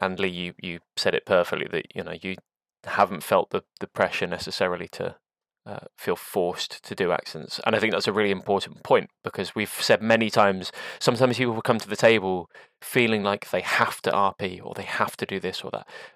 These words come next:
Um, and this kind of goes to prove that with three and a half relatively experienced people at the table, we're all saying, "No, I mean, accents can be fun, uh, but they can also be completely irrelevant,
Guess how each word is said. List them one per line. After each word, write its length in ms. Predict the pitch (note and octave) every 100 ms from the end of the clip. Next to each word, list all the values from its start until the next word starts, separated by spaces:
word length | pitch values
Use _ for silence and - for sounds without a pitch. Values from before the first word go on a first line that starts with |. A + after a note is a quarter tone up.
| -
Um, 340 | G#2+ F2+ F2+ F2 _ _ -
and 140 | G#2+
this 160 | G2+ -
kind 240 | - G2+
of 240 | F#2 - _ _ _ -
goes 260 | G#2 G2
to 80 | -
prove 360 | - A2+ G2 -
that 200 | F#2 F#2
with 340 | G2+ F2+ - _ _ _ _ _ _ _ _ _ _ _ _ -
three 300 | - B2 A2+
and 80 | G2+
a 60 |
half 420 | F#2+ F#2 - - _ _ _ -
relatively 420 | G#2+ F#2+ - F#2+
experienced 480 | - - G2 F2+ -
people 300 | G#2 - F2+
at 80 |
the 60 | -
table, 380 | G2 D2 C2 F2+ _ _ - - - _ -
we're 260 | G#2 G#2
all 100 | F#2+
saying, 280 | F#2+ G2+ F#2+
"No, 140 | B2 E2+
I 100 | -
mean, 140 | G2
accents 360 | G#2 - - -
can 120 | -
be 80 | E2+
fun, 300 | - A2+ - _ _ _ -
uh, 280 | G#2 E2+ D#2+ -
but 200 | A2+ -
they 140 | A2
can 140 | F#2+ G#2
also 240 | F#2+ -
be 120 | F#2+
completely 440 | F2+ F#2+ G2+ F#2 F2+
irrelevant, 380 | F2+ E2+ F2